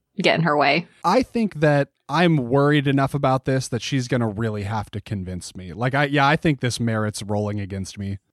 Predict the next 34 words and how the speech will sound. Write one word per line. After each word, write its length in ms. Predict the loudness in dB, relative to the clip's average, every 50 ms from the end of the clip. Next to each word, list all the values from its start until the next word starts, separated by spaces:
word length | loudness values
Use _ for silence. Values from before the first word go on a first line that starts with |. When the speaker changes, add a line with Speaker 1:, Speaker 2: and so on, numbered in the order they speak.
| _ -4 -4
Speaker 1:
Okay. 400 | 0 2 4 4 4 4 2 -2 _ _ -10
So, 280 | 0 4 6 6 6
yeah, 480 | 6 4 2 2 2 2 2 0 -2 -2 -2
uh, 240 | -2 -2 0 -2 -2
if 140 | -4 -4 -2
you 160 | 0 0 2
think 320 | 2 4 4 4 4 4 4
that 300 | 4 2 2 2 -2 _ _
this 400 | -6 -2 -2 -2 -2 -4 -6 -4 0
needs 400 | 0 2 4 6 6 6 6 4
an 100 | 4 4
influence, 760 | 6 6 6 6 6 6 6 6 6 4 2 0 -4 -6 -4
then 460 | 0 2 2 4 4 2 0 -2 -2 0
I 180 | 2 2 2 4
would 200 | 2 2 0 0
say, 460 | 0 2 4 4 6 4 4 2 0 -4 -12 -18 -18 -16 -18 -18 -20 -14 -6
Tara, 460 | 0 2 4 4 6 6 4 2 2
go 180 | 0 -2 -2 0
ahead 200 | 2 2 2 2
and 160 | 2 0 0
roll 400 | 0 2 4 4 4 4 2 0 -4 -4
influence 560 | 0 2 4 4 4 4 4 4 4 2 2
someone 300 | 2 2 2 2 2 2
to 60 | 0
see 180 | 2 4 4 4
if 80 | 4
you 120 | 4 4 6
can 160 | 6 6 6
convince 440 | 8 8 6 8 8 6 6 6 4
him 400 | 4 4 4 4 2 0 -2 -4 -8 _ -14 -2
to 600 | 0 2 4 4 4 4 4 2 0 -2 -4 -8 _ _ -8
kinda 280 | -4 0 0 0 2
let 220 | 2 2 2 2 2
you 540 | 4 4 4 4 4 4 4 4 2 0